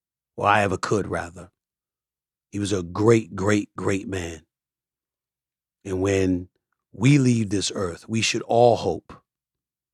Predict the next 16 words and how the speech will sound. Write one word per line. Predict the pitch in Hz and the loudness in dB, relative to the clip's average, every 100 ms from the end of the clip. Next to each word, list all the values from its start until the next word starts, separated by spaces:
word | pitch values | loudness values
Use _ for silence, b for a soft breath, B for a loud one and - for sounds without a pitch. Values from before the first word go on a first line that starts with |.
| _ _ _ - | _ _ _ -6
that | 98 | -4
somebody's | - 123 110 107 101 92 | 0 0 2 2 2 0
able | 101 98 92 | -2 -2 -6
to | 90 | -10
say | - 101 | -8 -8
the | 90 | -8
things | 85 95 90 | -10 -8 -8
about | 87 85 87 | -6 -4 -2
us | 92 - - - - - _ _ _ _ _ _ _ _ _ _ _ _ _ _ _ _ | -2 -4 -4 -6 -8 -12 _ _ _ _ _ _ _ _ _ _ _ _ _ _ _ _
that | 107 92 | -6 -4
we're | 90 98 107 | 0 -2 0
able | 95 87 90 | -2 -2 -6
to | 85 | -8
say | - 95 | -6 -6
about | 87 90 90 85 | -6 -8 -10 -8
him. | 101 85 76 | -6 -8 -12